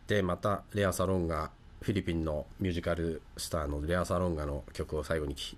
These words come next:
えー、おかけしようと思いますけれどもね。レアサロンガはね、まあ、語るべきことはたくさんあって、ちょっととても紹介しきれないんですけど、ディズニーのね、アニメなんかの、おー、声もやってるんですよ。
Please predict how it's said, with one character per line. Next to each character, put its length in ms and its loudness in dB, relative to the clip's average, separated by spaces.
え 40 -4
ー、 180 0
お 20 -2
か 140 -2
け 80 -2
し 100 -4
よ 80 0
う 40 -6
と 100 -6
思 80 -2
い 20 -4
ま 80 -4
す 100 -10
け 80 -6
れ 100 -2
ど 60 -6
も 100 -4
ね。 200 -4
レ 100 2
ア 60 2
サ 100 -4
ロ 100 2
ン 40 2
ガ 120 2
は 60 0
ね、 200 -2
ま 280 -4
あ、 140 -8
語 100 -2
る 60 -2
べ 80 0
き 20 -4
こ 100 0
と 80 0
は 40 2
た 100 -14
く 60 -14
さ 140 -4
ん 80 -2
あ 20 -4
っ 40 -4
て、 180 -6
ち 80 -4
ょ 20 2
っ 100 -6
と 120 -4
と 120 -4
て 120 -2
も 100 2
紹 160 -2
介 160 0
し 100 -8
き 80 -2
れ 80 0
な 140 0
い 60 -2
ん 60 -6
で 80 -6
す 120 -8
け 80 -4
ど、 320 -2
デ 80 2
ィ 60 2
ズ 160 0
ニ 140 4
ー 40 0
の 140 -2
ね、 280 -4
ア 120 0
ニ 120 4
メ 120 0
な 100 2
ん 140 2
か 100 0
の、 120 2
お 1200 -4
ー、 40 -18
声 140 2
も 100 -2
や 80 -2
っ 20 -12
て 120 -4
る 80 0
ん 40 0
で 80 -4
す 60 -4
よ。 100 -4